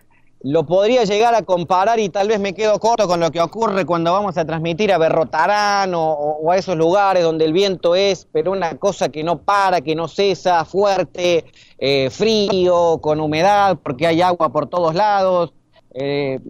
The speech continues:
realmente frío, ¿sí? Frío, ahora ha salido el sol, que ha mejorado un poco la temperatura, pero por lo menos diez grados menos que en Moscú tenemos en San Petersburgo, y a la sombra, eh, es otra temperatura mucho más baja que al sol.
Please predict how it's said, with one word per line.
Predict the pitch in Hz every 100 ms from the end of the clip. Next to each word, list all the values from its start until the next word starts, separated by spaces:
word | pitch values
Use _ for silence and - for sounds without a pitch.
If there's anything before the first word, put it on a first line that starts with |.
| 120
realmente | 143 135 208 208 220 196 185
frío, | 220 226 170 113
¿sí? | - 202 196
Frío, | - 247 247
ahora | 220 226 220
ha |
salido | - 226 220
el | 202
sol, | 262 262 240
que | 202
ha |
mejorado | 190 180 196 196
un |
poco | 185 208 185
la | 156
temperatura, | 160 160 175 180 247 247 185 - - -
pero | 190
por | 196 208
lo | 214
menos | 240 277
diez | 233 294 214
grados | 277 254 196
menos | 226 254 190
que | 240
en | 233
Moscú | 196 - 247 165
tenemos | 165 180 196 190 160 _ _ - -
en | 147 156 135
San | 202 208
Petersburgo, | 196 220 202 226 220 226 - - -
y | 170
a | 208
la | 196
sombra, | 196 - 294 254 175 143 98 _ _ _
eh, | 143 151 147 143 - - - - -
es | 185 180 -
otra | 240 214 208
temperatura | 170 151 156 160 226 220
mucho | 190 294 214 214
más | 226
baja | 208 214 185
que | 151
al | 147
sol. | - 123 90